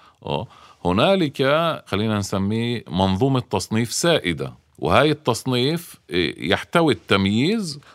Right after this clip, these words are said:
والعنصرية وإقصاء المختلف. الآن نلاحظ نحن أنه كلما شعر أصحاب السلطة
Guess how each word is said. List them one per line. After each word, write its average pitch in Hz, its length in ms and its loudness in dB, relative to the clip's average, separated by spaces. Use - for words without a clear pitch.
والعنصرية 110 1200 2
وإقصاء 113 1120 2
المختلف. 92 760 -2
الآن 123 640 2
نلاحظ 101 580 2
نحن 78 520 -2
أنه 78 460 -2
كلما 113 440 4
شعر 98 680 4
أصحاب 104 400 2
السلطة 87 640 -4